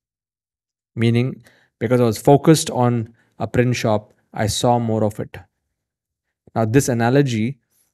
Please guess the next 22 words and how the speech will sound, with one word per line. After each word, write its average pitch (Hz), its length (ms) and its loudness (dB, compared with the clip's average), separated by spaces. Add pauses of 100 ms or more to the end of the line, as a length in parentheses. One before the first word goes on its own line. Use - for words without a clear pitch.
(160)
I 117 120 0
give 117 260 2
to - 60 0
my 113 140 0
students 110 540 0
when 110 120 0
it 107 120 -6
comes 113 240 -2
to 120 140 -2
the 113 280 2
importance 123 640 -4
of 110 160 -4
goal 117 240 2
setting. 107 420 -8 (380)
When 120 140 -2
you 120 100 2
know, 131 500 0 (460)
uh, 107 220 -4
what 120 240 2
you 120 60 2
really 117 200 2
want, 107 460 -2